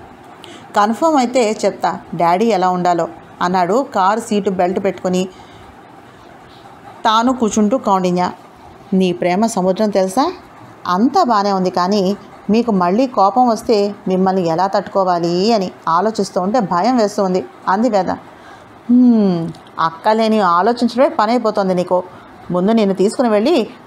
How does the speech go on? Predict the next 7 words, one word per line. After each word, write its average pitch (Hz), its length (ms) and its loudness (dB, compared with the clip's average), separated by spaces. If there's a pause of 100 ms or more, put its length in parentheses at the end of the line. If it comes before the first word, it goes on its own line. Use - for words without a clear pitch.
(160)
కడుపుతో 226 340 0
ఉన్నవారు 269 400 2
చేసేటటువంటి 220 520 0
యోగా 190 300 0
క్లాసెస్లో 226 480 -2
జాయిన్ 196 340 0
చేసేస్తాను. 180 500 -2